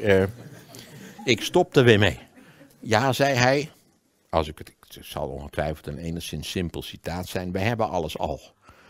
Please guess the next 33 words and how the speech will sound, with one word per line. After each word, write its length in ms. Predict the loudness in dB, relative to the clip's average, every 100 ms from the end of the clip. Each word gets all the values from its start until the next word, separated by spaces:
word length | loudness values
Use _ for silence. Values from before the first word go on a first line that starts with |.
| _ _
Hè, 220 | -14 -12
dus, 260 | -12 -12
en, 240 | -10 -10 -8
en 140 | -8
nou, 280 | -6 -6 -6
nou, 220 | -6 -6
voor 160 | -4 -4
die 120 | -6
giraf, 400 | -6 -6 -6 -6
daar 160 | -8 -8
hoeft 240 | -10 -14
het 140 | -12
niet 200 | -10 -10
zo 220 | -6 -6 -6
voor. 480 | -10 -12 -12 -18 -20 -20 _ -20 -20 -20 -20 -18 -4
En 160 | 0
zo 200 | 4 6
hebben 220 | 6 6 2
ze 100 | 4
die 160 | 4
reizen 440 | 6 4 4 4 2
in 60 |
ongeveer 360 | 4 2 4 4
veertien 380 | 2 2 0 2
dertig 420 | 2 2 0 0
hebben 240 | 0 0
ze 100 | 0
dat 180 | 0 0
stopgezet. 680 | 4 4 4 4 4 4 2
Ze 100 | -2
zijn 180 | -2 0
ermee 200 | 2 2
opgehouden. 600 | 0 0 0 -2 -8